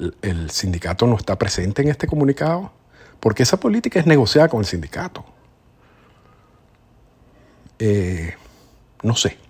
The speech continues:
Posiblemente estas respuestas las tendremos en el futuro.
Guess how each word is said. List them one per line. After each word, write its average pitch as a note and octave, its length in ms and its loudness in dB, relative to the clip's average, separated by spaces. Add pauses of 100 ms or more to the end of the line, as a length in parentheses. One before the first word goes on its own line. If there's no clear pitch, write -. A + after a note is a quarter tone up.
(960)
Posiblemente A3+ 640 6
estas F#3+ 180 2
respuestas C#3+ 640 2
las C3 220 2
tendremos F#2+ 840 -8
en A2+ 140 0
el F2 80 -4
futuro. - 460 -10